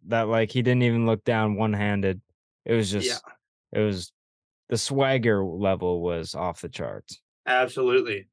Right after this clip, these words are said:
Speaker 2: He, uh, he has fresh legs, and I, I know exactly what that feeling is. You know what that feeling is, having a running back who has young, fresh legs,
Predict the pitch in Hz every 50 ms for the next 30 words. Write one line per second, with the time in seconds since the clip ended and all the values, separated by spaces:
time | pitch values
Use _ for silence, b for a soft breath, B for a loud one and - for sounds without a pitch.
0 | _ - 120 131 135 135 139 139 135 135 135 131 127 127 123 123 123 123 - _
1 | _ _ _ _ _ _ _ _ _ _ _ _ _ _ _ _ _ _ _ -
2 | 135 139 165 190 170 202 202 208 208 196 - - - 175 170 165 - - 127 123
3 | 120 113 107 - - - - - - - _ _ - 127 131 131 131 127 123 123
4 | 123 120 117 120 - _ _ _ _ _ _ _ _ _ _ _ _ _ _ _
5 | _ _ _ _ - 131 135 156 156 131 139 151 156 156 160 170 170 175 165 151
6 | 131 156 151 156 160 165 160 147 151 147 143 151 147 139 - - 139 139 139 139
7 | 131 127 123 123 123 123 123 123 - - _ _ - 127 131 151 175 185 180 170
8 | 156 147 143 135 139 123 123 117 - - 120 117 110 107 104 104 104 107 107 107
9 | - 131 127 127 127 131 131 127 123 117 113 117 123 131 127 120 120 123 120 120
10 | - - - _ _ _ _ _ _ _ _ _ - 127 131 127 117 123 127 123
11 | 127 131 123 - - - 123 120 110 - 117 113 113 113 117 127 131 - - -
12 | -